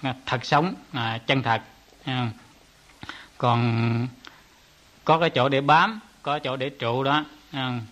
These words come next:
Thì nghĩa là cái chỗ mà ngộ nó chưa có được,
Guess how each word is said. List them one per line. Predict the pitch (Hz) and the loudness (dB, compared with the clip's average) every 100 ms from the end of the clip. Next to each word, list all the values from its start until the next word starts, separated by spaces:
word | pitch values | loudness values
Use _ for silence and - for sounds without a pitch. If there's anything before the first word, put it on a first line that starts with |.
| - - | -18 -10
Thì | 113 113 110 110 107 127 | -8 -6 -6 -6 -8 -8
nghĩa | 123 | -4
là | 139 120 117 113 - - | 0 0 0 -6 -12 -4
cái | 143 139 135 131 127 127 131 - - - 151 123 | -2 0 0 -2 -2 -4 -8 -18 -20 -12 -6 -4
chỗ | - 110 131 151 | 0 2 4 4
mà | 120 | 2
ngộ | 113 110 113 113 117 123 - | 0 0 4 4 4 2 0
nó | 143 143 | 2 2
chưa | 143 131 | 2 0
có | 135 | 0
được, | 123 113 113 | 0 -2 -4